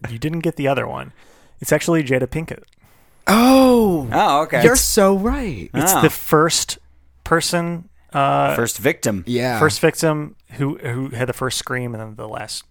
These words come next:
Speaker 1: scream, which was
Speaker 3: Ah.
Speaker 2: Well, that is, like,
Speaker 1: Yeah.
Speaker 2: that's part of the, the franchise's thing is in the first scene of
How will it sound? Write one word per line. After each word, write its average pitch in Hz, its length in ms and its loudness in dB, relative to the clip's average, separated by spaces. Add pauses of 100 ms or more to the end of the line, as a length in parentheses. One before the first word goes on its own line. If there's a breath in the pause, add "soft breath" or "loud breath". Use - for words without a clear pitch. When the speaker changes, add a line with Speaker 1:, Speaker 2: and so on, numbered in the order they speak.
Speaker 1:
scream, - 520 -14 (280)
which - 240 -18
was - 320 -16 (760)
Speaker 3:
Ah. 107 440 -6
Speaker 2:
Well, 147 100 6
that 180 160 6
is, 190 240 4
like, 160 200 0
Speaker 1:
Yeah. - 60 -8
Speaker 2:
that's 135 180 0
part 156 220 2
of 143 60 0
the, 101 260 -2
the 107 120 -8
franchise's 104 680 -6
thing 107 180 -6
is 87 180 -6
in 110 180 -10
the 101 60 -6
first - 540 -4
scene 101 500 -4
of 98 220 -10